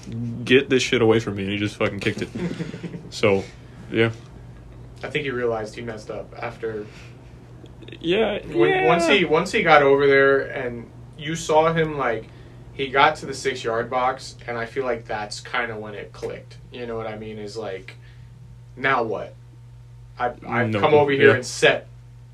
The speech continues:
Speaker 1: The fan base off.
Speaker 2: you know,
Speaker 1: Yeah.
Speaker 2: five thousand people standing right in front of me off.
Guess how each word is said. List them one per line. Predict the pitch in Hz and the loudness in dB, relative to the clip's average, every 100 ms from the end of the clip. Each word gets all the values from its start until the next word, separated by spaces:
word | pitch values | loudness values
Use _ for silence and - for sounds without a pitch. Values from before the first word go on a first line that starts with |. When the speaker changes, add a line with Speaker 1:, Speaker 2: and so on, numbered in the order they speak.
| - - - - | -20 -20 -20 -14
Speaker 1:
The | - | -2
fan | 117 107 | 2 4
base | 107 - | 2 2
off. | 107 - - | 0 0 -4
Speaker 2:
you | 131 | -4
know, | 117 | -4
Speaker 1:
Yeah. | 113 | 0
Speaker 2:
five | 113 143 139 | 2 2 2
thousand | 135 127 123 | 2 2 -4
people | 135 123 123 117 | -8 -6 -2 -2
standing | 113 127 120 | -2 -4 -4
right | 120 117 | -2 -2
in | 113 | -4
front | 135 123 | -8 -8
of | 113 | -4
me | 117 | -2
off. | 117 101 - | -2 -2 -10